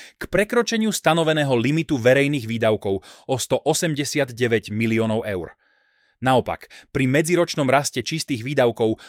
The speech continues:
podľa nových európskych pravidiel došlo k splneniu povoleného rastu s rezervou dva celá štyri percentného bodu, čo predstavuje jedna celá tri miliard eur. Rôzne závery pri vyhodnotení plnenia týchto pravidiel svedčia o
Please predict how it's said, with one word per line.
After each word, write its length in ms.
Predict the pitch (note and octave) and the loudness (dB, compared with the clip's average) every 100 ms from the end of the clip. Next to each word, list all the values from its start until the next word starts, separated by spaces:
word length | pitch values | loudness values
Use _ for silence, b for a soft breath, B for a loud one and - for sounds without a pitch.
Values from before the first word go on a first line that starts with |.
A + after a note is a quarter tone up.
| _ | _
podľa 320 | C3+ C3+ C3 | -2 2 2
nových 320 | C3+ E3+ G3+ | 2 2 0
európskych 560 | B2 D3+ D3+ C#3 - D3+ | 0 0 2 -2 -8 -8
pravidiel 560 | - A#2 A#2 A2 A2+ B2 B B A2 | -2 0 0 -2 -4 -4 B B 0
došlo 400 | C#3 C#3+ C3+ A#2+ | 0 2 0 -2
k 80 | - | -4
splneniu 560 | - D3 C#3 A#2+ G#2+ | -2 0 2 0 0
povoleného 560 | A#2+ A2 A2 G#2+ G#2 G2 | 0 2 2 0 -2 -2
rastu 400 | G#2+ B2 B2+ A#2+ B B | -2 -2 -6 -8 B B
s 80 | A2 | -2
rezervou 560 | C3 C#3 C#3 B2+ B2+ A2 | 2 2 2 2 0 2
dva 160 | A#2 A#2 | 0 0
celá 240 | - A2+ | -2 -2
štyri 320 | G#2 - A#2 G#2+ | -2 -4 -6 -4
percentného 640 | G#2+ G#2 - G2+ G#2+ G2 | -4 -6 -6 -8 -8 -6
bodu, 320 | F#2 G#2 E2+ - _ _ _ | -4 -4 -6 -16 _ _ _
čo 160 | - A2 | -6 -6
predstavuje 720 | A#2+ C3 - B2 A#2+ A#2 G#2+ b b | -2 -4 -2 -2 2 0 0 b b
jedna 400 | G2 G#2 C3+ D3 D3 | -4 -2 0 -2 -6
celá 240 | - G#2+ G2 | -4 -2 -2
tri 320 | - A#2+ B2 | -4 -4 -2
miliard 400 | G#2+ G#2+ G2+ - | -2 -2 -2 -4
eur. 320 | G2 E2+ - _ _ _ _ _ _ _ | -8 -8 -10 _ _ _ _ _ _ _
Rôzne 480 | A2 C3+ F#3+ F3+ D3 | 0 2 2 2 0
závery 400 | C3 C3 B2+ C3 | 2 4 2 0
pri 240 | - A2 | -4 -4
vyhodnotení 640 | A2+ B2 A#2 A#2+ B2 A2+ G#2+ | -2 -2 -2 -4 -4 -4 -4
plnenia 400 | B2 B2 A#2+ G#2 | -2 -2 -2 -4
týchto 320 | A#2 G#2+ A2+ | -6 -8 -6
pravidiel 400 | G#2 G#2+ G#2+ G#2 | -2 -2 -2 -4
svedčia 480 | G2 A2+ - A#2+ A2+ B B | -4 -4 -2 -2 -2 B B
o 160 | - | -2